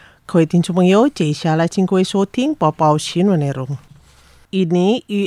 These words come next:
阿拉伯联合酋长国在进行探索在贸易合作的多元化，采取这些措施，以增加在未来交易活动，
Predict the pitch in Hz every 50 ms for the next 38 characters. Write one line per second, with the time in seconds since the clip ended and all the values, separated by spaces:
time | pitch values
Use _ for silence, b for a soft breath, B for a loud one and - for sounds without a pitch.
0 | - - 208 233 254 269 285 302 - _ - 180 165 147 - 175 180 180 180 202
1 | 247 254 - - 185 175 165 - - _ - - 277 277 269 269 262 _ _ _
2 | - 254 247 269 285 294 294 - - 185 165 156 147 139 - - 202 180 180 180
3 | 180 - - 214 233 254 - - 190 175 170 - 170 175 170 202 220 - - 175
4 | 160 151 - - 160 160 160 165 165 180 208 233 226 202 175 165 160 - 175 160
5 | 160 - - 247 233 208 190 - 165 156 151 147 135 - B B B B B B
6 | B B - 247 254 285 311 294 240 170 156 147 160 - - 202 190 170 135 139
7 | 143 b b b b b b b - 202 180 208 240 - - - 185 160 151 156
8 | - - - 269 277 269 - 202 156 147 - - 226 208 202 208 - - - 214
9 | 202 202 202 202 - b b b b b b b - 202 180 160 156 160 - -
10 | 170 180 220 220 - 220 175 160 151 151 - 180 160 165 160 - 180 185 202 233
11 | 254 226 185 165 156 156 - - 214 226 - - 175 175 147 - - 160 151 156
12 | - - 233 220 185 165 147